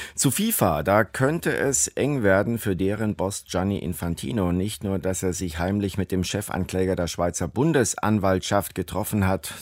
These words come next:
dem Michael Laubert droht deshalb sogar die Amtsenthebung. Nein, er hat möglicherweise auch im Zusammenhang mit einer Reise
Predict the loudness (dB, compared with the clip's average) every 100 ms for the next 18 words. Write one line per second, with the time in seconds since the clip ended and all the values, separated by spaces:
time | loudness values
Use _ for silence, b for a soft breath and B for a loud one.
0 | -2 2 2 0 -4 -2 -2 2 2 4
1 | 2 0 -4 -4 -4 -4 -4 -4 -4 -2
2 | -2 -4 0 0 0 0 -2 2 4 6
3 | 4 B B B B B B 4 6 6
4 | 4 6 4 4 6 8 8 8 4 4
5 | 2 2 4 6 6 6 6 6 6 6
6 | 6 4 4 2